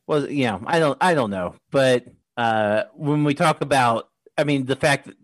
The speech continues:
well, you, you'll, you'll talk about who he was, but I don't know. Seems a little less shady in general than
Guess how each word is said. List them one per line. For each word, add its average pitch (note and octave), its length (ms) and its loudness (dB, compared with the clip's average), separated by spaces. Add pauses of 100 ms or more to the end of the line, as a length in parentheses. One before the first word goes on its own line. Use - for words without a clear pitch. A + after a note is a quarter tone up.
(100)
well, C#3 320 -2 (140)
you, D#3+ 240 -12
you'll, F3+ 260 0
you'll F#3 180 2
talk D3 260 0
about A#2+ 380 -4
who B2 140 -4
he G#2+ 80 -4
was, G#2+ 320 -2
but G2 220 -6 (160)
I F#3 100 -2
don't C3 120 0
know. F#2+ 180 -4 (140)
Seems A#3 340 -2
a E3 100 0
little D#3+ 440 2
less C3+ 240 0
shady A2+ 680 -6 (200)
in D3 260 -2
general G#2+ 920 -4
than G#2 720 -4